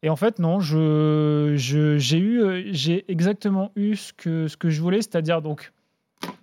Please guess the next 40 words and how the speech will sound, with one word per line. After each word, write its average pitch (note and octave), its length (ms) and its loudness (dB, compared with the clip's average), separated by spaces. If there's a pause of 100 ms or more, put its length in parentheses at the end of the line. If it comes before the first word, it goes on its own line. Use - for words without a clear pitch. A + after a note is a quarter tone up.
(160)
passer D#3+ 260 0
des D3+ 220 0
heures E3 140 2
sans - 140 -10
m'en D3 120 -2
rendre C#3+ 160 -2
compte, E3 160 0
je - 60 -8
trouve - 140 -14
que - 100 -8
c'est D3 160 -8
un C3+ 120 -6
point D3 160 -4
positif C3+ 420 -6
quand C#3+ 200 -10
on C#3 100 -2
joue. F3 200 -2 (520)
Et D#3 80 0
surtout, - 280 -4
il A3 40 2
y - 20 4
a E3+ 40 0
quand F3 120 -2
même G3+ 120 0
des E3 100 2
moments E3+ 340 2 (160)
mémorables F3 520 2
dans D#3 100 -4
le D3 60 -6
jeu, D#3+ 100 -2
je F3+ 100 -6
trouve. F3 200 -6
Il E3 60 -6
y C3+ 40 -2
a C#3 40 -2
des C#3 120 0
missions E3+ 420 0
qui - 160 -10
sont, D3+ 340 -6
euh, A#2+ 180 -12